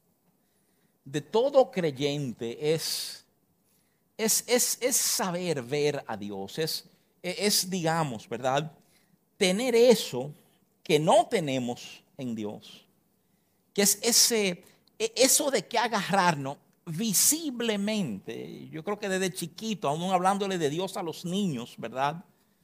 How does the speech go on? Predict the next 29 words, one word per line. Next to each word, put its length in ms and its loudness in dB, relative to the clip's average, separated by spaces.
Eh, 120 -18
tú 160 -14
tienes 220 -2
una 120 6
conversación 720 -2
y 260 -8
tú 120 -12
comienzas 320 -4
a 40 -2
hablar 260 -2
de 80 -4
Dios 200 -6
y 40 -14
te 100 -6
preguntan, 320 -6
"¿Pero 160 -2
a 20 2
dónde 220 -4
está 220 -4
Dios? 280 -6
¿Y 40 -6
por 180 -8
qué 140 0
no 140 -6
puedo 260 -8
ver 160 -8
a 60 -6
Dios?", 340 -6
¿verdad? 320 -10